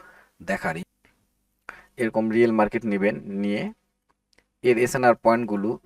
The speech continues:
দেখে দেখে দেখে দেখে ফাইভ মিনিটসে আগে যাবেন। ফাইভ মিনিটসে গিয়ে ড্র করবেন, মানে এমনি একটা করে হরিজন্টাল লাইন টেনে হলেও রাখবেন যে ফাইভ মিনিটসের, দেখেন এটা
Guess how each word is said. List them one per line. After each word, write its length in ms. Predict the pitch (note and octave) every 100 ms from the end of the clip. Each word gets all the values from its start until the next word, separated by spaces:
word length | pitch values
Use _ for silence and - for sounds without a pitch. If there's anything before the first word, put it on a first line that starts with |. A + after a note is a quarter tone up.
| A2
দেখে 180 | - -
দেখে 200 | G#3 G3+ G3+
দেখে 140 | G#3 G#3+
দেখে 180 | G#3 A3 G3+ - _ _ _ _ -
ফাইভ 180 | B2 C3 B2+
মিনিটসে 300 | A#2+ - G#2
আগে 100 | F2 E2+
যাবেন। 200 | - - - -
ফাইভ 180 | F#3 -
মিনিটসে 300 | A2+ A2 - B2+ G2+
গিয়ে 220 | C#3 E3 F3 - _ - F3+
ড্র 80 | A2 G#2
করবেন, 260 | G2+ D2+ C#2+ - _ _ _ _ _ _ _ _ _ A#2
মানে 140 | B2+ A#2 - -
এমনি 160 | G3+ G#3
একটা 160 | F3+ F3 E3
করে 140 | D#3+ B2+
হরিজন্টাল 380 | B2 C#3 B2+ C3+ B2+
লাইন 160 | A#2 A2+
টেনে 220 | A#2+ A#2 A2+
হলেও 200 | A#2 C3+ A2+
রাখবেন 300 | F2+ D#2+ C#2+ - _ _ _ _ _ _ _ _ _ _ _ _ _ _ _ _ _ _ _ _ _
যে 160 | G2 A2+ G#2 -
ফাইভ 200 | A2+ G#2+ A2
মিনিটসের, 600 | G#2+ G3 - - G2+ G2 - - G3+
দেখেন 300 | G3 - G3 - - G3+
এটা 140 | G3